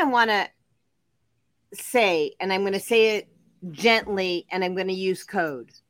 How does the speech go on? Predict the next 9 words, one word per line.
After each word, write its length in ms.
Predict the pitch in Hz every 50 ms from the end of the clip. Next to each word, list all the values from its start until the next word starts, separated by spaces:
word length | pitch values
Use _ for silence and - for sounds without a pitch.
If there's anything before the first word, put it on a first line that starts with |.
| _ _ _ _ -
Okay. 160 | - - - -
<laughs> 80 | - - 906 932 - 1077 - - - 906 906 906 1077 - 855 - _ _ _ _ _ - - - - - _ _ _ _ _ _
So 600 | - - 254 240 226 220 220 214 214 202 - - - _ _ _ _ _ _
when 480 | 202 202 202 220 240 262 269 294 302 311
I 400 | 285 - - 233 220 214 220 220
was 520 | 202 208 202 202 196 190 190 175 - - _ _ -
living 480 | 175 185 196 208 196 214 226 220 208
in 160 | 190 185 190
Kennesaw 880 | 185 - - 226 220 208 196 185 - - 180 160 147 139 143 139 135 143